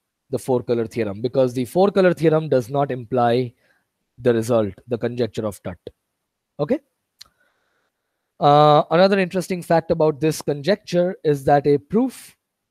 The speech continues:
was announced by,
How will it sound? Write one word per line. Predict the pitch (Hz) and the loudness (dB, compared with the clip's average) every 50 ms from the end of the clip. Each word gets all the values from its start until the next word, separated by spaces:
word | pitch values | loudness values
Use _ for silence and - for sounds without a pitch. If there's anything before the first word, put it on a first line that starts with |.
| _ _ _ _ _ _ _ _ _ _ _ _ _ _ | _ _ _ _ _ _ _ _ _ _ _ _ _ _
was | 156 143 143 147 139 147 | -2 0 2 2 2 2
announced | 147 147 170 185 190 202 220 220 - - - - - - - - _ _ _ _ _ _ _ _ _ _ _ _ _ _ _ _ _ _ _ _ _ _ _ _ _ _ _ _ _ _ _ _ _ _ _ _ _ _ _ _ _ _ _ _ _ _ _ _ _ _ _ _ | 0 2 2 2 2 0 -4 -8 -14 -18 -20 -20 -20 -20 -20 -20 _ _ _ _ _ _ _ _ _ _ _ _ _ _ _ _ _ _ _ _ _ _ _ _ _ _ _ _ _ _ _ _ _ _ _ _ _ _ _ _ _ _ _ _ _ _ _ _ _ _ _ _
by, | - 135 127 131 131 135 135 135 139 135 135 131 120 | -4 0 2 4 6 6 6 6 4 2 0 -4 -8